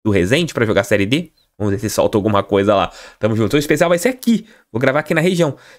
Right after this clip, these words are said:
A partir dessa semana, teremos a de quinze em quinze dias, pelo menos, o episódio gravado com pessoas aqui da região, né? Da região sul-fluminense.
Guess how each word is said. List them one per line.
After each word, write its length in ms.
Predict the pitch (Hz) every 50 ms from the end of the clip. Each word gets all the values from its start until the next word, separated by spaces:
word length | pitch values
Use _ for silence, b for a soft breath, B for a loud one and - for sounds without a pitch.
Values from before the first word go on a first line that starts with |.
| B B
A 120 | _ -
partir 220 | 110 - - 196 196
dessa 340 | 165 147 131 160 190 - -
semana, 440 | - 175 147 156 170 175 175 175 _ _
teremos 260 | - 127 156 160 156 139
a 60 | 135
de 180 | 139 147 143
quinze 320 | 135 - - 175 190 170 170
em 60 | 156
quinze 240 | - - 151 139 120
dias, 240 | 110 123 139 135 127
pelo 220 | - 147 135 127
menos, 240 | 120 127 127 131 123
o 40 | 139
episódio 360 | 131 - 110 131 131 135 131
gravado 400 | 131 123 120 131 131 139 139 135
com 180 | - - 165
pessoas 400 | 165 - 156 139 - 160 156 170
aqui 260 | 165 160 147 - - 196
da 120 | 190 185
região, 420 | 175 196 180 165 160 160 151 135
né? 160 | 123 120 120 123 B B B
Da 60 | -
região 180 | 98 104 113 123
sul-fluminense. 680 | 120 - 123 - 131 120 117 131 131 123 113 - b